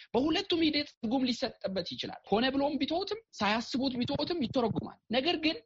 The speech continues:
በጊዜው የነበሩት ውይይቶች በእርግጥም ሆነ ብሎ ይተውት ወይስ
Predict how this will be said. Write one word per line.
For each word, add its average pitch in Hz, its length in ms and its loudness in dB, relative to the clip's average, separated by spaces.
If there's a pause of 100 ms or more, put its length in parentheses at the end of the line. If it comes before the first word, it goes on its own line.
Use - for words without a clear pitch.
(200)
በጊዜው 311 380 2
የነበሩት 269 520 2 (280)
ውይይቶች 269 680 2 (200)
በእርግጥም 285 480 0 (500)
ሆነ 302 220 4
ብሎ 277 180 2 (100)
ይተውት 339 460 2 (300)
ወይስ 277 340 2